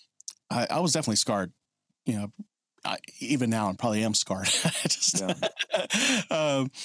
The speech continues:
Speaker 1: but I had to be there for my brother. You know, he, he was nine. Chances are my brother was actually there for me more than I was there for him. Now,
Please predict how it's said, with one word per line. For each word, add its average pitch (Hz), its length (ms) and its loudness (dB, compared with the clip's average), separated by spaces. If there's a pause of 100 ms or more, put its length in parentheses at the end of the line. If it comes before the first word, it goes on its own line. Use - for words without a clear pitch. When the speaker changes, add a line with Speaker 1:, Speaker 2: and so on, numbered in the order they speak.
(380)
Speaker 1:
but 160 240 0 (1000)
I 147 60 2
had 185 180 2
to 208 60 2
be 180 100 4
there 160 120 4
for 147 120 0
my 127 120 4
brother. 107 360 0 (180)
You 123 100 0
know, 113 140 2
he, 117 260 0
he 139 200 4
was 127 140 2
nine. 107 500 2 (400)
Chances 185 400 2
are 147 420 2
my 147 120 4
brother 151 220 2
was 120 140 2
actually 113 240 0
there 110 160 2
for - 140 -2
me 110 180 2
more 104 220 0
than 101 120 -2
I 104 60 -2
was 101 140 -2
there 92 120 -4
for - 140 -8
him. - 240 -6 (180)
Now, 107 260 0